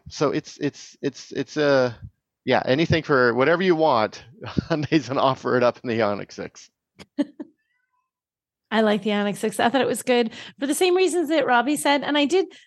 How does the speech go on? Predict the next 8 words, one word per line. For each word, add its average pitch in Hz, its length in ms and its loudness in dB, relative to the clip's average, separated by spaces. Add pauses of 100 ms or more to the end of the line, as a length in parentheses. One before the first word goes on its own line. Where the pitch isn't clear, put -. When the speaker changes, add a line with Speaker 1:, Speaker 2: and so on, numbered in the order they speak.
(160)
Speaker 2:
notice 349 400 0
I, 359 340 -4
that, 240 220 0
that, 214 220 0 (100)
that 233 260 0
I - 40 -4
think 262 220 -2
the 240 220 -2